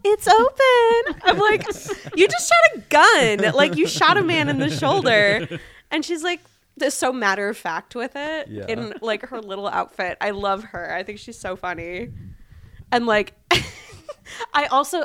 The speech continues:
Speaker 1: I've seen this movie so many times, and even last night, I was noticing things I had never noticed before, 'cause there really is just a lot going on the whole time. But, like, there's this scene where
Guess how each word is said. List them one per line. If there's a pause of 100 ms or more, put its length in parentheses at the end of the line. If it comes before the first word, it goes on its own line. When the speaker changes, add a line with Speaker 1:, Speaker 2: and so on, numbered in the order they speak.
(120)
Speaker 1:
I've
seen
this
movie
so
many
times,
and
even
last
night, (480)
I
was
noticing
things
I
had
never (300)
noticed
before,
'cause (100)
there
really
is
just
a
lot
going
on
the
whole
time. (480)
But,
like,
there's
this
scene
where